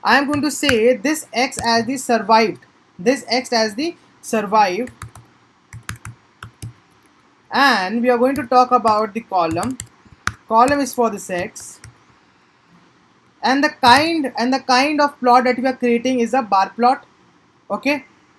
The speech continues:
over here we co-, call it as a count plot, so we are going to say count,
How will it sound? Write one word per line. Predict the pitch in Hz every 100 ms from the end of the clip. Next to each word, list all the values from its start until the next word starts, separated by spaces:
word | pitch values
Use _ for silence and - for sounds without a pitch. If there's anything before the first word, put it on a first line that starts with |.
| _ _ _ -
over | 202 226 277
here | 240 262
we | 262
co-, | 254 233
call | - 220 233
it | 254
as | 240 226
a | 233
count | - 202 233 -
plot, | 240 247 - - -
so | 226 226
we | 226
are | 226
going | 220 220
to | 220
say | - 202 -
count, | 185 214 254